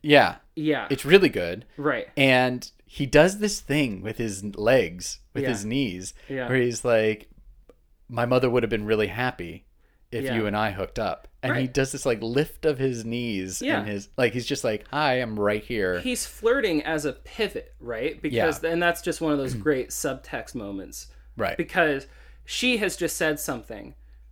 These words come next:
Speaker 2: uh, that has made him uncomfortable. I believe it is, "Oh,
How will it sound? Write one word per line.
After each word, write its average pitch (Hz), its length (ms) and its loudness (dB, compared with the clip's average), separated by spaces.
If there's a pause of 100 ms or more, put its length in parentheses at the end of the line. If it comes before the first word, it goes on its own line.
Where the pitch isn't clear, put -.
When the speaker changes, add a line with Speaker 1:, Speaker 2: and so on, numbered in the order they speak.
(340)
Speaker 2:
uh, 131 360 2
that 143 320 -2
has 151 180 -4
made 151 200 2
him 139 140 -4
uncomfortable. 120 600 -6
I 120 100 -4
believe 143 840 -4 (120)
it 147 160 4
is, 120 420 -2 (560)
"Oh, 147 320 2